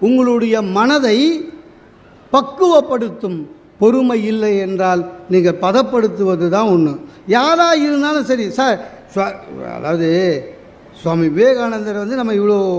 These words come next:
சொல்றோம், அமெரிக்காவுக்கு போனாரு, brothers and sisters சொன்னாரு, எல்லாம் கரெக்டு. ஆனா விவேகானந்தர் போனதே ஒரு தப்பான நாள்.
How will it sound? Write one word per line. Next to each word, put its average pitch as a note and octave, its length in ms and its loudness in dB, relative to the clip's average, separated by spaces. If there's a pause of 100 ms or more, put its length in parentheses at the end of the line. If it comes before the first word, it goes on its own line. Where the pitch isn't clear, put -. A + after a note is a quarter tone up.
(320)
சொல்றோம், A#3 260 -2 (800)
அமெரிக்காவுக்கு F3 760 0
போனாரு, F#3+ 520 0 (180)
brothers F3+ 320 0
and F#3 180 -2
sisters F#3 380 -4
சொன்னாரு, G3 400 0
எல்லாம் F#3+ 260 0
கரெக்டு. A3+ 300 -2 (1040)
ஆனா F3+ 420 2 (760)
விவேகானந்தர் A3 720 0
போனதே B3+ 360 0
ஒரு A3 220 0
தப்பான F#3+ 720 -4 (1160)
நாள். E3 260 2